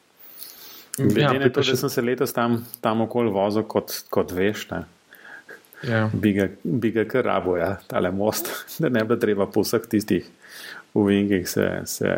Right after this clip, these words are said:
Speaker 1: se voziti.
Speaker 2: Ja. No, jaz bi še sam to rekel, zelo lepo pripravljena predstavitev, pa kar mi je bilo potem, kar me je tudi malo sezulno, je bilo to,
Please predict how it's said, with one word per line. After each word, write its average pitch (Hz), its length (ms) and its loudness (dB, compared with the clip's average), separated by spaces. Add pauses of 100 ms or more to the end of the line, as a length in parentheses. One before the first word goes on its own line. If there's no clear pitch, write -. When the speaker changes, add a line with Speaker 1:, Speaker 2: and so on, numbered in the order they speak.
(120)
Speaker 1:
se - 200 -2
voziti. 82 480 0 (880)
Speaker 2:
Ja. 113 300 0 (1080)
No, 123 200 2 (240)
jaz 127 180 2
bi 127 120 -4
še 123 160 0
sam 120 240 2
to 120 120 2
rekel, 117 420 0
zelo 113 300 2
lepo 117 300 2
pripravljena 113 600 0
predstavitev, 110 920 0 (140)
pa 107 340 2
kar 113 300 0
mi 117 80 0
je 107 60 0
bilo 110 180 0
potem, 110 380 -2 (880)
kar 113 240 0
me 110 140 2
je 107 120 -2
tudi 117 200 0 (120)
malo 113 200 4
sezulno, 107 840 2 (520)
je - 120 -2
bilo 110 180 2
to, 110 220 0